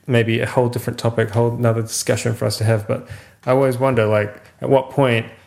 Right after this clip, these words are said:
does it stop becoming functional furniture and you're really looking at a piece of, like, three-dimensional art that isn't actually practical anymore, and it's, like, so uber art, so uber furniture that it's beyond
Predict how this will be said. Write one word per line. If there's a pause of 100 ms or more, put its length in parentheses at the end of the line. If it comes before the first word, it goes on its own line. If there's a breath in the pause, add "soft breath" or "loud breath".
(180 loud breath)
does
it
stop
becoming (120)
functional
furniture (500)
and
you're
really
looking
at
a
piece
of,
like, (340 loud breath)
three-dimensional
art
that
isn't
actually
practical
anymore,
and (540)
it's,
like,
so
uber
art,
so
uber
furniture
that
it's (240)
beyond